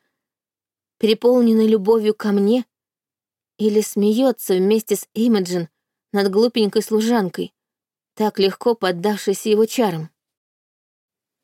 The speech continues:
Я хожу по комнате взад-вперёд, прислушиваясь к шагам на лестнице. Взад-вперёд,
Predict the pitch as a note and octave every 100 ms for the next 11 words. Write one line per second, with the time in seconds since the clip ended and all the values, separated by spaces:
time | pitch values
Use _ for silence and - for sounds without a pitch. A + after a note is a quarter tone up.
0 | _ F3+ G3+ A#3 D4 C4 - D4 D4+ A#3+
1 | A3+ F#3+ A3+ B3 C4 A#3+ F#3 - _ _
2 | _ - G3+ - A#3 A3+ G#3+ G#3+ - G#3+
3 | G3+ G#3 A3 G3+ E3+ F#3+ E3+ - F3 _
4 | _ _ _ _ _ _ _ - F3+ F3+
5 | F#3+ - G#3+ F#3+ D#3+ _